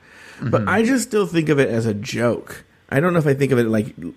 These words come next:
Speaker 1: literally thinking, like, "You are dudes and I'm a woman."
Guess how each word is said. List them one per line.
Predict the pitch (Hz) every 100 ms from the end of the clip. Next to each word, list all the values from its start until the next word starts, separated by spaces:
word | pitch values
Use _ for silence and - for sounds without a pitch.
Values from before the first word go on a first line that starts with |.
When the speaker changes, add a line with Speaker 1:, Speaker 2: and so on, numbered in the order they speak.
| _ _
Speaker 1:
literally | 123 127 131 120 113 107 104 104 107
thinking, | 131 113 117
like, | 107 110
"You | 139 139
are |
dudes | 110 131 139 113 101
and | 110
I'm | 113
a | 104
woman." | 107 117 95 60